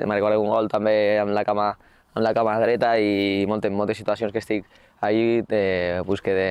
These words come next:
d'acabar amb esta cama i, bueno, eh, com dic, ha, ha eixit esta vegada, així que, que content i ojalà que, que puguem fer algun, algun altre esta temporada. Pues crec que han sigut dies molt bons, molt intensos des de, des de l'inici. Crec que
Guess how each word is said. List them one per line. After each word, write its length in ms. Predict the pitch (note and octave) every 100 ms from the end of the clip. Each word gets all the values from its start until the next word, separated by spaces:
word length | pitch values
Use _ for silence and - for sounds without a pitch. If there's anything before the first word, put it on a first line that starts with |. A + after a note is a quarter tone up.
| F#2
d'acabar 400 | F#2+ F#2 G2 F#2+ -
amb 1000 | - _ _ _ - - - _ A2+
esta 220 | A2+ - A#2
cama 240 | A#2 C3 C3+
i, 40 |
bueno, 300 | A#2+ B2+ B2+ - -
eh, 320 | F#2+ G2 F#2+ F#2+
com 160 | F#2+
dic, 240 | F#2 G#2+ G#2 G2+ -
ha, 140 | G2 - -
ha 160 | G#2 G#2+
eixit 240 | G#2+ G2
esta 240 | G#2 - G2+
vegada, 320 | G2+ G#2+ A2
així 160 | G#2+ F#2+
que, 160 | F2 E2 E2+ - - - -
que 100 | G2+
content 380 | F2+ F2+ G2+ G#2
i 140 | G#2
ojalà 300 | F#2+ F#2 F2
que, 280 | E2+ F2 F2
que 120 | F#2 F2+
puguem 220 | F2+ F2
fer 160 | F#2
algun, 320 | F2 F2 F2 F2 -
algun 280 | - F#2+
altre 300 | E2+ F2 F2 E2+
esta 160 | -
temporada. 400 | F2+ F2 F#2 E2 - _ - - -
Pues 140 | G2+
crec 160 | B2+ A#2+
que 20 |
han 80 | C#3
sigut 220 | C#3+ C3+
dies 320 | B2+ B2 A#2
molt 240 | A2 A2+ G#2
bons, 220 | A#2 C3+
molt 160 | C3 A#2
intensos 380 | A2+ A2 A2+ A2+
des 160 | A2+
de, 380 | A2 G#2+ A2 A2
des 140 | G2+ G#2+
de 120 | G#2+
l'inici. 580 | G#2 G#2+ A#2 - C#3+ C#3+ B2 -
Crec 220 | F2+ E2+
que 120 | G2+